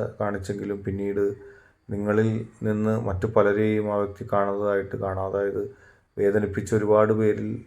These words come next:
ഒരുപാട് പേരിൽ ഒരാളായി നിങ്ങളും അവശേഷിക്കുന്നു. അതുകൊണ്ട് തന്നെ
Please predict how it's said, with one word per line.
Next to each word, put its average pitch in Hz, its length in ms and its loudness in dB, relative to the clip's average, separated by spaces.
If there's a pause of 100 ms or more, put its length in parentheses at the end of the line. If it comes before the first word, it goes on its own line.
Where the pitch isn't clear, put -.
(160)
ഒരുപാട് 107 440 4
പേരിൽ 107 260 2 (100)
ഒരാളായി 107 480 2 (140)
നിങ്ങളും 101 320 -4 (100)
അവശേഷിക്കുന്നു. 95 720 -8 (560)
അതുകൊണ്ട് 104 380 2
തന്നെ 107 240 0